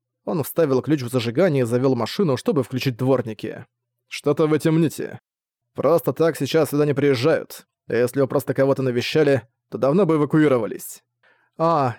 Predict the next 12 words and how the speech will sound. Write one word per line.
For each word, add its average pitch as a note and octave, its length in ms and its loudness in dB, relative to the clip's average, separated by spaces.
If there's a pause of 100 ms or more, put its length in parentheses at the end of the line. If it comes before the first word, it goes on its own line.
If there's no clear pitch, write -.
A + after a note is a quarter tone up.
(100)
мы F#3 120 0
приехали D3 480 2
именно C#3+ 360 2
потому, C3+ 320 0
что D#3+ 180 0
здесь C3 220 0
настали C#3 400 0
такие C#3+ 300 2
времена». B2+ 560 0 (500)
«В - 80 -20
поисках B2 440 0
приключений?» C3+ 800 0